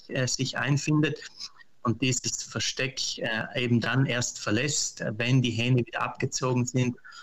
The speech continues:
Und das kann auch durchaus am frühen Nachmittag oder zur Mittagszeit sein. Das oberste Gebot ist also, möglichst wenig zu stören, beziehungsweise gar nicht zu stören,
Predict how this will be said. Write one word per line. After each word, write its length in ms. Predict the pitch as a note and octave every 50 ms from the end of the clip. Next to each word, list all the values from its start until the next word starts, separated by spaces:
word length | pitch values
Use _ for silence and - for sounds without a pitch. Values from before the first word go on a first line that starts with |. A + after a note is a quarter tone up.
| - - -
Und 120 | - - -
das 140 | C#3+ C#3 -
kann 200 | - B2+ A#2+ A2+
auch 300 | G#2+ A2+ A#2+ A#2 - -
durchaus 680 | - B2 A#2+ A2+ - - A2+ G#2+ A2 A2+ A2+ - -
am 120 | A#2 A2+ A2
frühen 320 | - - A#2+ A#2+ A2+ G#2+
Nachmittag 600 | G#2+ A2+ - - A#2+ A2 - - G#2 G#2 G#2 -
oder 240 | A2 G#2+ G#2+ G#2+ G#2
zur 160 | - - G#2+
Mittagszeit 720 | A2 B2 B2 - A2+ G2+ F2+ - - - - G2+ G2 G2+ -
sein. 280 | - G#2+ A2+ C#3 D#3 D#3 - - - - - - - - - - - - - -
Das 220 | - A#2 G2+ - -
oberste 420 | C#3+ D3+ D#3 D3 D#3 - C#3+ B2
Gebot 640 | B2 B2 A#2+ - B2+ B2+ C3+ C#3+ D#3+ D3+ D3 - -
ist 240 | D3 C3+ - - C3+
also, 520 | A#2+ B2 A#2+ - - C3 A#2+ A#2 A#2 - - - - - - - - -
möglichst 800 | A2 A2+ B2 C#3 D#3+ E3+ C#3 C#3 C3+ C3 - - - - - - -
wenig 480 | A2 A#2 C3 C3+ C3+ B2+ B2 - -
zu 120 | - - A2
stören, 600 | - - - - A#2 A#2 C3 C3+ B2+ B2 A#2 A2+
beziehungsweise 800 | - A2+ - - - A#2+ A2 A2+ G#2+ - A2+ A2 G#2+ - - G2+
gar 240 | - G#2+ G#2+ A2+ B2
nicht 220 | C3 B2 A#2 -
zu 100 | - -
stören, 480 | A2 - - - A#2+ B2 A#2+ B2 B2